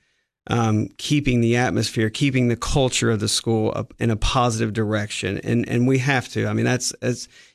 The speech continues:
you know, it, like I said earlier, it's, it could probably be real easy for us to just be,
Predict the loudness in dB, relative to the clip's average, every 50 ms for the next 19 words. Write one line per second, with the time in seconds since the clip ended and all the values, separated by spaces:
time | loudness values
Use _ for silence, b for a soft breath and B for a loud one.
0 | B -2 0 2 2 2 2 0 0 -4 -4 -2 -2 0 0 0 0 2 2 2
1 | 2 0 0 0 0 2 2 2 2 2 2 2 2 0 -2 -4 -8 -8 _ _
2 | _ _ _ _ -4 -4 -2 0 -2 -4 -2 0 0 2 2 2 2 2 2 2
3 | 4 4 4 4 4 4 4 4 4 4 2 2 -2 -2 0 0 2 2 2 2
4 | 0 -2 -4 -6 -4 -2 -2 -2 -2 -2 0 2 2 2 2 2 0 -2